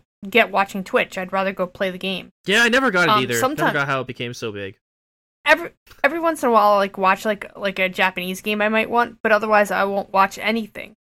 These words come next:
Speaker 1: But sometimes those leaks are inadvertently spoiled.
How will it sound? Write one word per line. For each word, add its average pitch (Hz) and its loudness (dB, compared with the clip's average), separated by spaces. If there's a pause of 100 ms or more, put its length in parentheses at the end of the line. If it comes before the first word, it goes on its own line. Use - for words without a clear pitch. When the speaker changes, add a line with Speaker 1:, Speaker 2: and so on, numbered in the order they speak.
(280)
Speaker 1:
But 220 0
sometimes 302 -2
those 262 4
leaks 196 -8 (640)
are 214 2 (240)
inadvertently 214 0
spoiled. - 0